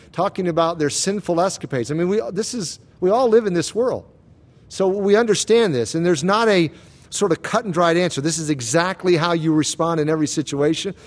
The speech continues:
The way we're supposed to respond is we're certainly supposed to be salt. We're certainly supposed to be light. We're certainly supposed to be a contrast.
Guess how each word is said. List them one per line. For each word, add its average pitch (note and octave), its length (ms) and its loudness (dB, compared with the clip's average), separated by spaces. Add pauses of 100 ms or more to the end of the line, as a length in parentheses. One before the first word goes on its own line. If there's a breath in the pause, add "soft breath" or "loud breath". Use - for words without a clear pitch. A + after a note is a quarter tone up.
(200 loud breath)
The D3 120 0
way E3+ 180 6
we're F#3 160 4
supposed - 460 -4
to E3+ 40 -2
respond F3 480 -2
is E3+ 160 0
we're D3 80 -4
certainly G3 400 -2
supposed F3 320 -4
to C3+ 60 -12
be C3+ 80 -4
salt. D#3+ 580 -2 (240 loud breath)
We're C3 80 -8
certainly F#3 400 -2
supposed D#3+ 360 -4
to C#3+ 40 -10
be C3 140 -2
light. D3 420 0 (220 loud breath)
We're C3+ 80 -8
certainly G3+ 340 0
supposed E3 300 -6
to D3 80 -12
be C3+ 100 0
a A#2+ 60 -2
contrast. F3 880 -2